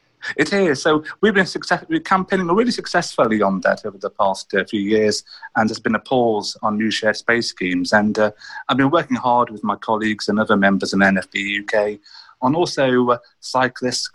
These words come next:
on pavements, which is a new menace, the rise of e-scooters since covid, which is also very difficult and quite scary for many V I Ps as well.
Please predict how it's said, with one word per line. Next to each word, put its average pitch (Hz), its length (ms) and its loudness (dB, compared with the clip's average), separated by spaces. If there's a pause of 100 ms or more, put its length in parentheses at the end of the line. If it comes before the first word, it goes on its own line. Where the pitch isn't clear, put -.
on 120 100 4
pavements, 131 680 -2
which 120 140 -8
is 120 80 -6
a 117 80 2
new 120 220 2
menace, 120 540 0 (500)
the 120 100 0
rise 143 240 2
of 135 80 -2
e-scooters 107 800 -2 (160)
since 107 400 -2
covid, 92 500 -2 (420)
which 110 240 -4
is 107 180 2
also 123 420 2 (400)
very 107 460 -2 (200)
difficult 107 480 -4
and 98 100 -10
quite - 200 -4
scary 151 420 0
for 107 140 -4
many 98 540 2
V 107 180 0
I 95 140 2
Ps 95 440 -8
as 92 140 -18
well. 113 280 -2